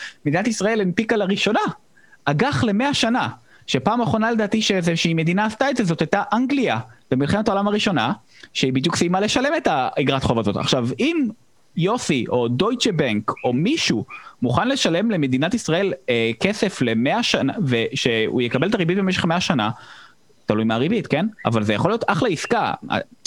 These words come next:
אנחנו לא יכולים לתת להעדפת, כאילו, עתיד שלנו, שזה נכון, בעתיד אנחנו נצטרך להחזיר חוב, לבוא ולהגיד, "טוב, אז זה אומר שאסור להיכנס לחוב אף פעם." זה פשוט מדיניות לא נכונה,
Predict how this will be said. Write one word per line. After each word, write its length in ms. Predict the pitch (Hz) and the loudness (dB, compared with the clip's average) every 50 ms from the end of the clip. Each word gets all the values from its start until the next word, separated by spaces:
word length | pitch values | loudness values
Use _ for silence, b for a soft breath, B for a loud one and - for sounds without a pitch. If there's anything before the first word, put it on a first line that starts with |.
| - - _ | -16 -8 _
אנחנו 240 | 123 120 117 - 131 | -2 0 0 2 0
לא 60 | 147 | 0
יכולים 420 | 170 208 214 - 190 175 190 214 190 | 0 0 0 0 0 2 2 0 0
לתת 320 | 143 - - 165 180 - | 0 0 0 -2 0 0
להעדפת, 720 | 185 170 143 120 113 107 110 107 - - 147 156 - - - - | 0 0 2 0 0 0 0 0 0 0 0 0 -2 -6 -6 -4
כאילו, 400 | - 151 139 123 113 110 104 98 | -2 0 0 0 0 0 0 -2
עתיד 280 | 104 - 196 220 202 | 0 0 0 0 0
שלנו, 480 | - - 196 135 120 117 117 131 143 143 | 0 0 0 0 0 0 0 0 0 -2
שזה 200 | - 120 110 117 | 0 0 0 0
נכון, 300 | 120 131 135 214 185 135 | 0 0 0 0 2 2
בעתיד 220 | 110 110 - 156 | 0 0 0 0
אנחנו 240 | 180 190 170 127 139 | 0 0 0 0 0
נצטרך 340 | 135 127 - 135 147 160 - | 0 0 0 0 0 2 2
להחזיר 340 | 160 131 135 - 139 147 135 | 0 0 0 -2 -2 -2 0
חוב, 340 | - - 156 135 110 104 104 B B B B B B B B | 0 0 0 0 0 -2 -4 B B B B B B B B
לבוא 180 | 113 117 139 151 | 0 0 2 2
ולהגיד, 360 | 160 180 175 175 190 240 247 - | 2 2 2 2 0 0 0 0
"טוב, 140 | - 170 | 0 0
אז 80 | 151 131 | 2 2
זה 60 | 127 | 2
אומר 160 | 123 123 139 | 0 0 0
שאסור 300 | 151 - 151 - - 156 | 0 0 -2 0 0 0
להיכנס 300 | 151 151 - 139 131 - | 0 2 2 0 0 0
לחוב 240 | 131 131 - 131 117 | 0 0 2 2 0
אף 100 | 110 - | 0 0
פעם." 320 | - - 127 110 98 95 101 | 0 0 0 2 0 0 0
זה 80 | 110 110 | 0 0
פשוט 280 | - 110 110 - 180 175 - | 0 0 0 0 -2 -2 0
מדיניות 480 | 135 139 135 123 127 131 147 160 156 | 0 0 0 2 0 0 0 0 0
לא 120 | 147 147 160 | 0 0 0
נכונה, 420 | 170 156 - 147 147 156 160 165 | 0 0 0 0 0 0 0 -2